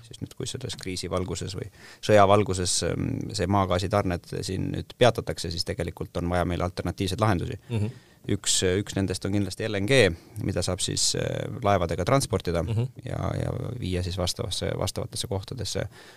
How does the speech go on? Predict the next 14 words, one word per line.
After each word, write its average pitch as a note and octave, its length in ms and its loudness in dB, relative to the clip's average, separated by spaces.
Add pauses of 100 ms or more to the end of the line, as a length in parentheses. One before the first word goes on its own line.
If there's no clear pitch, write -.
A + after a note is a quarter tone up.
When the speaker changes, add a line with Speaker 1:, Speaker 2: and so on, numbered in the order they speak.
(320)
Speaker 1:
eh, F#2 240 -2
kohale, G2+ 420 6 (880)
seal F#2+ 400 4
siis - 320 -2
viia F#2 200 -4
tagasi F2 300 -2
gaasilisse F2+ 440 0
olekusse G2 420 -2 (320)
ja, G1+ 140 -8 (100)
ja, G1+ 220 -6 (260)
ja, - 120 -6 (480)
ja G#2+ 140 -10
tuua F2+ 320 -4
siis F2+ 300 -4